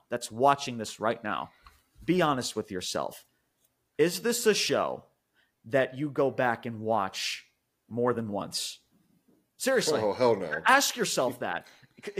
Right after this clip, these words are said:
Speaker 1: is this a show that you will, would you wanna go back and watch again? If the answer is no, then that proves our point. Because there's nothing to go back and watch. There's nothing that's
Speaker 2: Yeah.
Speaker 1: intriguing that makes you,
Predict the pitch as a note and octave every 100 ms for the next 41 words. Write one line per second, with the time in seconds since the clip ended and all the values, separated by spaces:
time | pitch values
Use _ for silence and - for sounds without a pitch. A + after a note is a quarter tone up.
0 | F#3 G3 C#3 A#3+ C4+ D#4 - - A3+ F#3+
1 | - F3+ F#3+ - - E3 D#3+ G#3 G3 G3
2 | F#3 F3 E3 D3+ C#3 D3+ C3 C3+ B2+ -
3 | A2+ G#2+ D#2+ - _ _ _ - G#3+ A#3
4 | G#3+ D4 D4 C#4 B3+ A3 F#3 B3 C#3 C3+
5 | - _ _ _ _ _ _ _ _ _
6 | - E3+ D3+ D#3 C#3 _ B2 D#3 E3 -
7 | E3 D#3 C#3 C#3+ - A#2+ G2 - _ _
8 | _ _ _ _ _ _ _ G3 G3 A3
9 | - G#3 D#3 F3+ G3+ G#3 D#3+ C3 C3 B2+
10 | A#2 A#2+ G#2+ G#2 E2+ - F3 F3 F3 F#3
11 | G3 C3+ F3 D3+ C#3+ - - D#3+ F#3 F3
12 | C3+ D3 C#3+ -